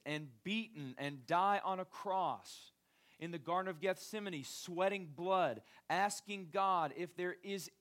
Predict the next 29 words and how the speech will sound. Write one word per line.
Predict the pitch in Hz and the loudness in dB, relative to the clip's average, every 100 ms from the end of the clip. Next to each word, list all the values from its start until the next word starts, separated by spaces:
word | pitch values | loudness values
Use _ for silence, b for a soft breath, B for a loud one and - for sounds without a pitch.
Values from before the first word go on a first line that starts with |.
| - | -4
any | 208 220 220 - 185 | -2 -2 -4 -6 2
other | 196 165 202 | 2 2 -2
way. | 175 151 180 185 147 110 90 _ b b b b | -4 -2 2 2 2 -4 -10 _ b b b b
This | 120 196 240 | 0 0 0
is | 254 247 | -6 -6
his | 208 | -8
greatest | 165 226 226 - | 0 0 0 -4
challenge, | - 208 208 214 208 165 | -2 2 2 2 -2 -6
and | 147 | -8
Satan | - - 220 214 220 220 | -6 0 0 0 -6 -4
knows | 233 294 320 226 | 0 2 2 -2
that. | 175 170 | -6 -4
Satan | 311 349 262 185 156 | 0 0 -2 -6 -4
knows | 139 151 147 139 | -2 -2 -6 -4
this. | 170 240 - - - b b b b b - | -2 -2 -4 -12 -16 b b b b b -4
He | 214 | -2
knows | 196 196 247 277 214 | 0 0 0 0 -2
that | 202 - | -4 -4
suffering | - - - 277 302 - 233 180 151 135 156 208 - b b b - | -10 -10 -2 -2 -2 -4 -6 -4 -2 -4 -6 -10 -16 b b b -6
is | 214 - - | -6 -6 -14
coming | - - 294 302 190 170 170 | -14 -2 0 0 0 -4 -8
for | - 190 | -2 -2
Jesus, | 151 151 208 214 139 123 113 - - b b b b - | -2 -6 -2 -2 -2 -4 -6 -10 -16 b b b b -4
so | 180 170 | 0 0
he's | 143 | 0
going | 170 202 214 | -2 -2 -4
for | 226 | -6
the | 202 | -6
knees | 175 170 170 165 | -4 -4 -4 -6